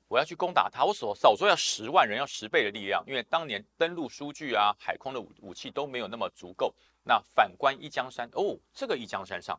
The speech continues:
哎，才一千个人，只有一千个国军，而且呢，这个岛上没有淡水，他所有的整补资源要从大陈那边送过来，他就选定了只有一千人的一江山岛，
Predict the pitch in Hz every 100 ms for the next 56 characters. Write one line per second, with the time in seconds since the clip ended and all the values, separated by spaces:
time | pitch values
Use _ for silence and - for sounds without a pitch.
0 | _ 185 - 131 165 165 180 170 98 -
1 | _ _ _ _ - 180 147 - 202 -
2 | 185 143 95 92 104 101 - _ _ _
3 | _ - 208 - 127 123 135 - 170 135
4 | 104 98 - 113 _ 92 95 98 156 117
5 | _ - 175 98 - - - _ _ _
6 | 165 - 156 131 98 - _ - 117 170
7 | 107 - - 175 104 123 - 90 - 120
8 | - 95 107 - 110 101 92 - _ _
9 | 117 113 110 139 190 117 - _ _ -
10 | - 175 202 117 - _ 208 196 - -
11 | 156 147 92 92 98 - - 123 107 107
12 | 101 90